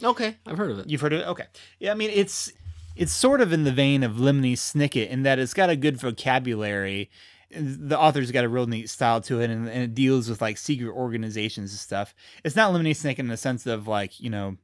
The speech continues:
Speaker 2: the purposely depressing type stuff. <laughs> But it's, it's pretty intelligent about, like, these three kids that are mysteriously,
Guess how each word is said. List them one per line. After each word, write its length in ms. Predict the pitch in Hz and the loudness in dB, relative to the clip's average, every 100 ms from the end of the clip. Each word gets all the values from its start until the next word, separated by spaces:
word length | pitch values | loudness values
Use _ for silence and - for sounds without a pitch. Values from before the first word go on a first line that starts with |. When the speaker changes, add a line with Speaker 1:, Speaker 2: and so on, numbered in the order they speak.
| _ | _
Speaker 2:
the 100 | - | -8
purposely 460 | - 139 120 - 120 | 0 2 2 -2 -4
depressing 600 | 95 135 107 - 101 90 | -4 0 0 0 -8 -8
type 280 | 151 110 101 | -2 0 0
stuff. 380 | - 98 101 - - - | -4 -6 -6 -10 -20 -16
<laughs> 140 | - - 185 185 - - - - - - | -14 -12 -14 -16 -16 -18 -20 -20 -20 -14
But 400 | 135 117 143 127 - | -6 2 4 4 0
it's, 400 | 156 123 - - | -2 -2 -10 -10
it's 160 | 151 123 113 _ 170 147 | -8 -6 -8 _ -12 -2
pretty 180 | - 403 | -2 -2
intelligent 580 | 302 131 110 110 135 | -2 0 0 -2 -4
about, 300 | 143 165 170 | 0 2 2
like, 220 | 165 151 - | 2 0 0
these 340 | 151 127 - | -4 -4 -6
three 240 | - 185 | -2 0
kids 400 | 185 - 151 120 | 0 2 0 0
that 220 | 120 127 123 | 0 4 4
are 160 | 117 | 2
mysteriously, 1080 | 123 127 - 151 160 151 - 143 127 120 117 | 0 -4 -2 2 4 4 2 0 2 0 -4